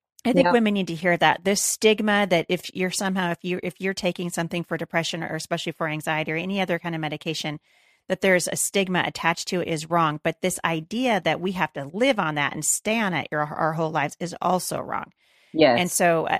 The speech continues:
Speaker 1: that was sort of where I came from. Like, "Okay, I'm gonna," uh, because I was so grateful to the doctor who finally said to me, "This isn't in your head. This is actually, you're having a physiological response to stress,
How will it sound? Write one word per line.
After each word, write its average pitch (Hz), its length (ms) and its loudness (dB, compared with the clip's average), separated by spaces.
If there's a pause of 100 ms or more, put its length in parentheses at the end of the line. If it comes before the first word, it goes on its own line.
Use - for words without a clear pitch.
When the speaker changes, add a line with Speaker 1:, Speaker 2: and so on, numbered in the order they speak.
Speaker 1:
that 220 220 6
was 208 140 -2
sort 202 200 0
of 170 100 0
where 170 220 6
I 170 220 8
came 285 300 0
from. 320 280 0
Like, 214 200 2
"Okay, 180 260 0
I'm 185 140 4
gonna," 202 340 2 (360)
uh, - 180 -10
because 202 200 -2
I 233 180 6
was 214 140 0
so 226 220 2
grateful 175 560 0
to 180 100 -6
the 165 80 -6
doctor 156 340 0
who 147 120 -4
finally 147 320 -2
said 147 200 -4
to 151 80 -10
me, 139 260 -6 (680)
"This 190 180 0
isn't 175 220 0
in 156 140 -2
your 151 120 -2
head. - 260 -6
This 175 160 -4
is 165 100 -2
actually, 156 340 2
you're 160 120 0
having 165 260 0
a 151 60 -2
physiological 143 840 -4
response 143 460 -4
to - 100 -10
stress, - 560 -2